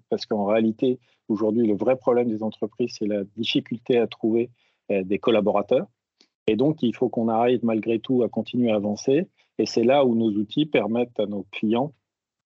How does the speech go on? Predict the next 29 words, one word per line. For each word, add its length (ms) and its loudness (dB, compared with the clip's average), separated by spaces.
euh, 200 -4
malgré 360 2
ce 120 -2
déficit 560 -2
de 100 -2
profil, 460 -2
bah, 140 0
de, 180 -2
de 140 -6
pouvoir 300 -2
continuer 380 -4
à 60 -2
répondre 360 -4
à 40 -6
autant 220 -6
de 60 -2
marchés, 360 -4
euh, 140 -2
parce 200 -4
que, 100 0
euh, 300 4
euh, 200 -4
on 180 -2
leur 180 0
permet 320 2
d'y 120 0
voir 240 -2
plus 160 -4
clair. 240 -6